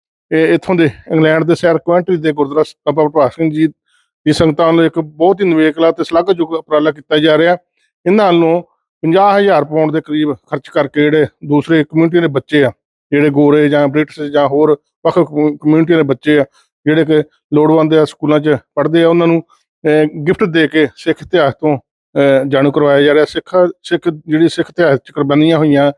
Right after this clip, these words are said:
ਚਾਰ ਸਾਹਿਬਜ਼ਾਦਿਆਂ ਸਮੇਤ ਹੋਰ ਜਿਹੜੀਆਂ ਇਹਨਾਂ ਦਿਨਾਂ 'ਚ ਕੁਰਬਾਨੀਆਂ ਆਈਆਂ, ਉਹਨਾਂ ਤੋਂ ਜਿਹੜਾ ਜਾਣੂ ਕਰਵਾਇਆ ਜਾ ਰਿਹਾ। ਅਹ, ਇਸ ਵੇਲੇ ਸਾਡੇ ਨਾਲ ਮੌਜੂਦ ਨੇ, ਅਹ,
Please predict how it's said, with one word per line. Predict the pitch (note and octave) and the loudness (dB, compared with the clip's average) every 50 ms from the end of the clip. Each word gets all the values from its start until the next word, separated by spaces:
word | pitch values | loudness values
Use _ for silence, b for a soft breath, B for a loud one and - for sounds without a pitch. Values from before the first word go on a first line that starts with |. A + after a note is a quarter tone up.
| _ _ _ _ _ - | _ _ _ _ _ -2
ਚਾਰ | D3 D3 D3 | 0 0 0
ਸਾਹਿਬਜ਼ਾਦਿਆਂ | - E3 D3+ D3+ D3+ D3 D3+ D3 C#3 C#3+ C#3+ C#3+ C#3 | 2 0 0 0 0 0 0 0 2 2 0 0 -2
ਸਮੇਤ | - D3+ C#3+ C#3+ - | -2 -4 -4 -4 -6
ਹੋਰ | - D3+ D3+ D#3 D3+ | -6 -4 -4 -2 -2
ਜਿਹੜੀਆਂ | D#3 D3+ D3+ D3+ D3+ _ b b b b b b - | -2 -4 -4 -4 -6 _ b b b b b b -2
ਇਹਨਾਂ | D3+ E3 E3+ | 0 2 2
ਦਿਨਾਂ | D#3 D3 D3+ | 2 2 2
'ਚ | D3 C#3+ | 0 -2
ਕੁਰਬਾਨੀਆਂ | - C#3+ C3+ C3+ C3 C#3+ D#3 D#3 | -2 -4 -2 0 0 2 2 2
ਆਈਆਂ, | D#3 D3 C#3+ D3 D3+ | 2 0 0 2 0
ਉਹਨਾਂ | D3+ D#3+ D#3 D#3 D3+ D3+ | 0 0 0 0 -2 -2
ਤੋਂ | - D3 C#3+ - _ _ _ _ _ _ _ _ - | 0 -2 -6 -6 _ _ _ _ _ _ _ _ -4
ਜਿਹੜਾ | D3 D3 D3 | -2 0 0
ਜਾਣੂ | C#3+ C#3 C3 B2+ C3+ | 2 0 0 0 0
ਕਰਵਾਇਆ | B2+ C#3 C3+ C3+ B2+ C3 | 0 0 0 2 2 2
ਜਾ | C3 C#3 C3+ C3+ | 2 2 2 2
ਰਿਹਾ। | C#3+ D3+ D#3 | 2 2 0
ਅਹ, | D#3 _ _ _ _ _ _ _ _ _ - D#3+ E3 E3+ F3 F#3 | 0 _ _ _ _ _ _ _ _ _ -2 0 0 2 2 0
ਇਸ | E3+ - | 0 0
ਵੇਲੇ | G#3+ G3+ F3+ | 0 0 0
ਸਾਡੇ | G3 F#3 F#3 | 0 0 -2
ਨਾਲ | F#3+ | -2
ਮੌਜੂਦ | F#3 E3+ D#3+ E3+ F3 F3 | -2 -4 -6 -6 -6 -4
ਨੇ, | F#3 F3 | -2 -4
ਅਹ, | D#3 - _ - G#2 D#3+ D3+ D3 D3 D3 | -4 -4 _ -8 -4 0 0 2 0 0